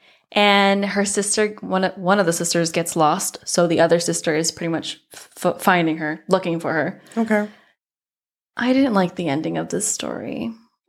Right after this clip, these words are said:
Speaker 1: It just, it made me feel weird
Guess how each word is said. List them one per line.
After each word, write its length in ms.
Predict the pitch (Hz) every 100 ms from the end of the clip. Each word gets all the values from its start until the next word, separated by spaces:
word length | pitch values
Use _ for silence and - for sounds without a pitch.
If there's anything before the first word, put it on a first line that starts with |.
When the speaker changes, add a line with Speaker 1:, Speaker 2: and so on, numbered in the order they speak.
| _ -
Speaker 1:
It 180 | 214 214
just, 440 | 240 233 - - - _ _ _ _ -
it 100 | 220
made 180 | 214 220
me 160 | 233
feel 400 | 226 - 180 180
weird 480 | 185 185 190 196 214